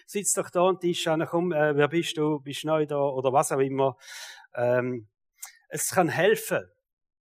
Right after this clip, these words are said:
Es kann der Gemeinschaft helfen, wenn du als Extrovertierter vielleicht den ersten Schritt machen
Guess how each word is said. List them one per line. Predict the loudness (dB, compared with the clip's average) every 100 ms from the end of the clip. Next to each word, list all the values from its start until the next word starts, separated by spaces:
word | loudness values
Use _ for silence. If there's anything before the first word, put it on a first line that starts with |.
| _ -18
Es | -6
kann | -2 -2
der | -2
Gemeinschaft | 0 0 0 -6 -6
helfen, | -2 -2 -4 -8
wenn | -2
du | 0
als | -2
Extrovertierter | -4 -12 -8 -6 -6 -4 -4 -6 -10
vielleicht | -8 -8 -10
den | -6
ersten | -6 -6 -8
Schritt | -6 -6 -8 -10
machen | -8 -8